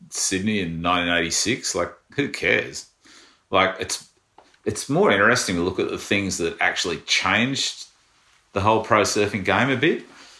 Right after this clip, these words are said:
And so I kinda went into them, and I, and I thought about, like, one of the first ones is the, the weird and little-known incursion of tennis legend Billie Jean King in professional surfing. Okay. <laughs>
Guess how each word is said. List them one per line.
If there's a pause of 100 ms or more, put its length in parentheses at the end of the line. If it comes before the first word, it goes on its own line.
(160)
And
so
I
kinda
went
into
them,
and
I,
and
I
thought
about,
like, (720)
one
of
the
first
ones
is
the, (480)
the
weird
and
little-known
incursion
of
tennis
legend
Billie
Jean
King (280)
in
professional
surfing. (800)
Okay.
<laughs>